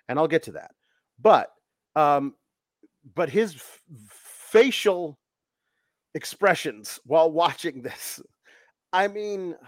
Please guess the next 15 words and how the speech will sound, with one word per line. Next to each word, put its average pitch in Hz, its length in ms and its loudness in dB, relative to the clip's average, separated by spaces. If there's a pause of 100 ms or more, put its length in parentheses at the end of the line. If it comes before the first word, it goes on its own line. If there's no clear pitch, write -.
(160)
I 233 160 0
don't 190 260 -2
know 160 300 -2
what 120 320 -8
he 151 180 -12
thought 185 300 -4
he 147 120 -10
was 104 160 -16
watching, - 360 -20 (640)
but 160 160 8
it 170 80 -4
was 214 360 2
not, 196 380 -2 (560)
"Man 175 920 -6
is 151 320 -8